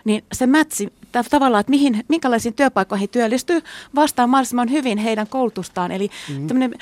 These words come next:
Speaker 1: hyvä ansiosidonnainen työttömyysturva mahdollistaa, että pidempään voi etsiä sitä parempaa, parempaa, ö, kohtaantoa sille,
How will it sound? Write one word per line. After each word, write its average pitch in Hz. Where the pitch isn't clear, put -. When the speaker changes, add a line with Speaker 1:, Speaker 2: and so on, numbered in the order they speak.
Speaker 1:
hyvä 311
ansiosidonnainen 240
työttömyysturva 220
mahdollistaa, 220
että 208
pidempään 233
voi 202
etsiä 269
sitä 202
parempaa, 208
parempaa, 208
ö, 196
kohtaantoa 180
sille, 196